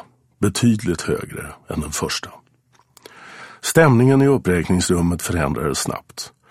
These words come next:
Några av de anställda började gråta och letade desperat fram fotografier av sina barn. Andra bröt ihop totalt. När den tredje,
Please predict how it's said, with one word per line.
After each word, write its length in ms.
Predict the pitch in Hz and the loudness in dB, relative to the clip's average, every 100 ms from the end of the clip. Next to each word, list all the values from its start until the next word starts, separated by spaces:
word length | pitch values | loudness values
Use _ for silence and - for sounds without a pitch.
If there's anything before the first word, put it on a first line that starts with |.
| - - - | -20 -20 -6
Några 360 | - 139 135 113 | 4 6 6 6
av 60 | 123 | 4
de 140 | 139 | 4
anställda 540 | 139 113 90 95 92 | 4 2 2 0 0
började 260 | 92 92 92 | 0 -2 0
gråta 640 | 95 117 87 - 107 90 - - | 2 2 2 -2 -4 -4 -6 -10
och 120 | - 104 | -2 2
letade 420 | 113 95 92 92 | 2 2 -2 -2
desperat 720 | 92 101 - 110 110 127 101 | 0 -2 0 2 2 2 0
fram 280 | - 87 80 | -4 -2 -2
fotografier 760 | - 92 98 98 - 85 92 98 | -4 -4 -2 -2 -2 -2 -2 -6
av 80 | |
sina 240 | 90 - 87 | -4 0 0
barn. 500 | 76 98 - 71 - _ _ - - - | 0 -2 -2 -8 -18 _ _ -20 -14 0
Andra 400 | 117 90 78 85 | 2 2 0 -4
bröt 300 | 90 85 73 | -2 -4 -4
ihop 280 | 71 - | -6 -8
totalt. 680 | - - - - - - - _ _ _ _ _ _ - - - | -10 -10 -10 -14 -18 -20 -20 _ _ _ _ _ _ -20 -20 -4
När 140 | - 117 | 2 4
den 140 | 127 | 4
tredje, 680 | - 170 120 92 127 104 | 6 4 4 4 4 2